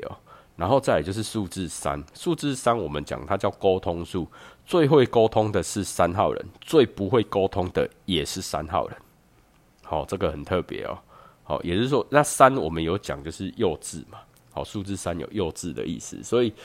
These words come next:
数字三呢，有时候我们也讲最幼稚的呢也是三，最不幼稚的，其实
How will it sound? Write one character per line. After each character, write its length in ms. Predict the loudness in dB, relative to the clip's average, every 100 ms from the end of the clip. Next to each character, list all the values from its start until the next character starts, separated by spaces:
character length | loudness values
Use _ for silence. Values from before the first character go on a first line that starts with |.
| -20 -20
数 220 | -14 -8 -6
字 200 | -4 -4
三 280 | 0 -2
呢， 160 | 0 -4
有 140 | -4
时 100 | -2
候 60 | 0
我 60 | 0
们 140 | -2
也 80 | -4
讲 180 | -4 -6
最 260 | 0 4
幼 160 | 4 2
稚 220 | 0 -6
的 140 | -4
呢 260 | -4 -4 -6 -6
也 140 | -6
是 140 | -6 -8
三， 280 | -4 -4 -4
最 220 | -4 -4
不 260 | -4 -4 -2
幼 200 | 0 -2
稚 200 | -4 -10
的， 240 | -8 -10 -12
其 160 | -12 -10
实 260 | -6 -6